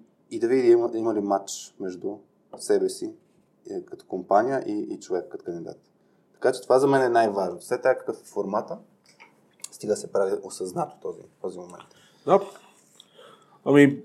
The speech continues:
Speaker 2: не знам, аз, е, доста неща покрихме наистина.
Speaker 1: Мгм.
Speaker 2: Това, което все пак най-важната част на си ви-то коя е, да направиш добро впечатление и да те викнат на интервю.
Speaker 1: Да.
Speaker 2: И говорихме си за имейла, за
Speaker 1: Мгм.
Speaker 2: снимката и така нататък.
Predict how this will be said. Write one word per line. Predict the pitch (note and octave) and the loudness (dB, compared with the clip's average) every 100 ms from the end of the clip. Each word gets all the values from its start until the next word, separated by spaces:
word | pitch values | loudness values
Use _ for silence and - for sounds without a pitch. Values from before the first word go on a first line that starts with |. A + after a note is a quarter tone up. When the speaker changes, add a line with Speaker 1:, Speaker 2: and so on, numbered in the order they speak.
| - _ A#2+ | -18 _ 4
Speaker 2:
не | B2+ | 8
знам, | F#3 A#3+ | 12 12
аз, | F#3 F#3 - - | 10 8 2 8
е, | G#3 G3+ | 12 12
доста | F#3+ E3 B3+ G3 | 12 10 10 8
неща | D#3+ - - | 8 8 6
покрихме | - G#2+ - | 2 0 0
наистина. | F#2+ F#2 - A2 D#3 G#3+ A3 G3 - | -2 -2 -6 -6 -4 -4 -8 -16 -14
Speaker 1:
Мгм. | A2 G#2 A#2 - - _ - | -10 -8 -8 -10 -16 _ 6
Speaker 2:
Това, | C#3+ C#3+ | 6 10
което | D#3+ D#3+ E3 D#3 C#3 G#2+ - _ _ - | 10 10 8 6 4 -2 -16 _ _ 2
все | - C#3+ | 4 8
пак | E3 E3 - - | 6 6 -4 4
най-важната | D#3 F#3 E3 D3+ C#3+ - - | 8 10 12 10 8 -4 6
част | C#3 - | 8 8
на | A2 | 0
си | - | -4
ви-то | C3+ - - | -8 -10 -4
коя | C3 A2+ D3 | 4 6 6
е, | |
да | D3+ | 2
направиш | C#3+ - A#2 A#2+ B2+ - - | -2 2 6 6 4 -6 -16
добро | G2+ F#2+ G#2+ A#2 | -12 0 2 2
впечатление | - G2+ - - G#2 G2+ C3 | -2 -6 -6 0 0 2 0
и | |
да | A#2+ | -2
те | F2 | -6
викнат | G#2 G#2+ A#2+ - | -12 -10 -12 -8
на | G2 | -8
интервю. | - G2 E2 E2 - | -4 -4 -4 -8 -8
Speaker 1:
Да. | G3+ F#3+ - - | -4 -4 -6 -16
Speaker 2:
И | C#3+ C#3+ C#3+ C#3+ C#3+ C#3 - - - - _ _ _ _ - | -12 -8 -6 -6 -4 -6 -8 -16 -20 -20 _ _ _ _ -4
говорихме | A#2+ C#3 B2 G#2 F#2 | 10 12 12 12 0
си | - | -6
за | D#2+ | -8
имейла, | E2 E2 B2 B2+ B2 B2 A#2+ | -4 2 6 8 8 8 6
за | A#2 | 0
Speaker 1:
Мгм. | A2 | 0
Speaker 2:
снимката | G#2 B2 A#2 - A#2 | 0 0 -2 -10 -12
и | |
така | - - | -6 -2
нататък. | G#2 G2+ A#2+ | -2 -2 -8